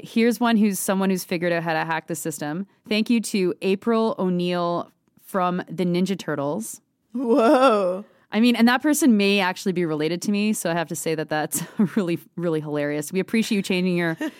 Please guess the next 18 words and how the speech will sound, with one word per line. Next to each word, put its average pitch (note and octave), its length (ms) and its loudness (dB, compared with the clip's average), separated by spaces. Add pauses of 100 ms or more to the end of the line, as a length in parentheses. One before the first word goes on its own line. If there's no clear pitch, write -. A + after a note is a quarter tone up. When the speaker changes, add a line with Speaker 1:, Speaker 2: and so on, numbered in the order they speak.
Speaker 2:
<laughs> E4 300 -6
Speaker 1:
your A#3 100 4
donation G#3 460 4
by G3+ 120 2
two G3+ 220 -2
cents F#3+ 380 0
to G3 100 -2
get E3+ 180 -2
that D#3+ 140 0
one D#3 80 -4
onto D#3 200 -4
the D#3 160 -4
air. D3+ 200 -4 (200)
<laughs> E4+ 100 -2 (880)
Uh, F#3 200 0
thanks B3 280 0
to C#4+ 100 2
Christina, A#3+ 640 2